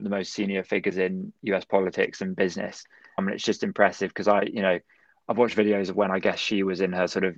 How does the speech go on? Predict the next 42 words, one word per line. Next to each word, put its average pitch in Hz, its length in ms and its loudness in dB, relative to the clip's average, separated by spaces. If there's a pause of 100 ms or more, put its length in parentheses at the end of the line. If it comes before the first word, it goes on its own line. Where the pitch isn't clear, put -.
mid, 98 220 4
late 98 240 4
twenties, 95 640 2 (340)
and 107 180 0
the 110 100 0
way 110 200 2
she - 200 -10
stands 98 400 -2
up 95 140 0
to - 80 -20
these 101 180 -4
people 95 500 -2
is 98 220 -6
just - 320 -2 (460)
extraordinary, 101 800 -2 (240)
um, 95 80 -4
and 104 80 0
enviable. 98 560 2
And 101 100 -2
I 101 60 4
know 104 180 2
that 95 260 2
at 110 120 0
the 110 60 0
moment 104 360 6
I, 98 220 4 (160)
I 101 160 4
wouldn't 104 340 -4
have 98 240 2 (480)
it 110 120 0
in 104 120 4
me 104 120 2
to - 120 -10
<laughs> - 220 0
do 127 100 4
that. 113 260 4
So 117 160 6
I 110 60 6
think 110 160 2
it's 123 160 0
super 110 300 2
impressive. 98 560 4